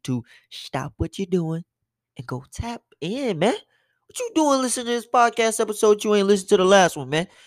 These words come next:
Anyways, we had a, a question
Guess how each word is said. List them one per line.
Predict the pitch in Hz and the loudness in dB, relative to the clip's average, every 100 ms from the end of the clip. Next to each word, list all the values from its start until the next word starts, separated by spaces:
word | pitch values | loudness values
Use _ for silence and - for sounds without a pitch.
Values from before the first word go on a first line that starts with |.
| _ _ _ | _ _ _
Anyways, | 240 226 180 151 151 143 - _ _ _ _ _ _ _ _ | -6 0 2 2 0 -8 -20 _ _ _ _ _ _ _ _
we | 185 | -6
had | 196 185 | -2 0
a, | 175 - | -2 -4
a | |
question | 135 - 165 160 - 151 | -10 -4 -4 -4 -14 -16